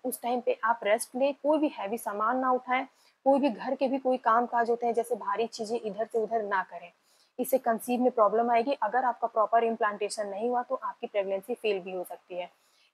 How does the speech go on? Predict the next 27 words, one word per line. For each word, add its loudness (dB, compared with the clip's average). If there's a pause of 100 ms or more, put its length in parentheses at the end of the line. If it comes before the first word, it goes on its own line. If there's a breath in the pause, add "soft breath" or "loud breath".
(140)
इसलिए 2
first 4
trimester 2
के, 0
खासकर 0
first -2
month -2 (100)
में -6
आप 4
rest -2
लें। 0
वैसे 0
तो 0
आपको 2
rest -2
लेना -2
होता 0
है 2
पूरे -8
first -6
trimester -6
में, -8 (580)
First 4
trimester 0
के -4
first 0
month 0